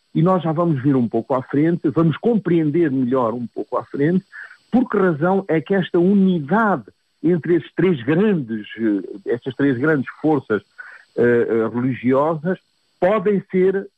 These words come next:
eh, podem ser uma, uma, uma raiz perigosa do fundamentalismo.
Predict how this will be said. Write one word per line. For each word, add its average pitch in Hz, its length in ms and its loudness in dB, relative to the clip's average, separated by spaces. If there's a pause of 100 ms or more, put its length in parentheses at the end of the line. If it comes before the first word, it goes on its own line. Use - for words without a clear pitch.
eh, 147 240 0
podem 160 400 -2
ser 165 360 0
uma, 143 340 0
uma, 127 640 0 (480)
uma 143 220 2
raiz 143 640 -2 (160)
perigosa 135 540 0
do 135 100 -6
fundamentalismo. 139 800 0